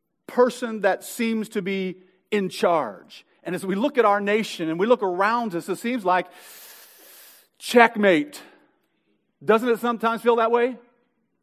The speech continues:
We look around the wickedness that's going on, and, and it looks like he's, he's literally moved people and moved pe-, people into place that literally seem Christian values are going down.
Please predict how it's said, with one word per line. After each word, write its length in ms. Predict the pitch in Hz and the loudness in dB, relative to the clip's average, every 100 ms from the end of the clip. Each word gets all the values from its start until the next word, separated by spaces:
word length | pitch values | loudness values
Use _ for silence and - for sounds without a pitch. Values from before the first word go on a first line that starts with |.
| _ - | _ -2
We 100 | 220 | 0
look 140 | 240 | 2
around 300 | 208 220 240 | 6 6 6
the 80 | 185 | 2
wickedness 480 | 170 262 208 196 185 | 0 -2 -2 -4 -4
that's 160 | 170 | -2
going 260 | 175 208 202 | -2 -2 0
on, 280 | 202 214 220 - _ _ - | 2 0 -2 -12 _ _ -4
and, 160 | 202 | -2
and 160 | 202 202 | 0 0
it 60 | 196 | 2
looks 180 | 247 | 0
like 160 | 233 208 | 0 0
he's, 240 | 226 208 - _ | -2 -4 -10 _
he's 240 | 233 226 | -4 -2
literally 480 | 196 202 277 240 208 | 2 2 2 2 2
moved 880 | 202 196 214 254 277 247 196 - - | 2 2 2 4 4 2 -4 -18 -8
people 460 | 254 247 240 233 220 - | -2 -2 0 -2 -2 -6
and 240 | 196 196 196 | -4 -2 0
moved 300 | 247 254 - | 0 0 -4
pe-, 180 | 233 | -6
people 360 | - 220 220 220 | -6 -8 -2 -2
into 140 | 208 | -2
place 320 | - 240 214 - - _ | -2 0 0 -4 -18 _
that 240 | 185 208 | 2 2
literally 380 | 208 262 262 214 | 2 -2 -2 -2
seem 220 | 196 202 | -2 -6
Christian 460 | - - 269 269 214 | -6 -2 -2 -2 -6
values 680 | 170 208 247 269 208 196 185 | 0 2 2 2 0 0 2
are 120 | 196 | 2
going 560 | 190 208 214 208 170 156 | 4 2 2 -4 -6 -2
down. 720 | 220 269 240 170 135 - | 0 2 2 0 -4 -12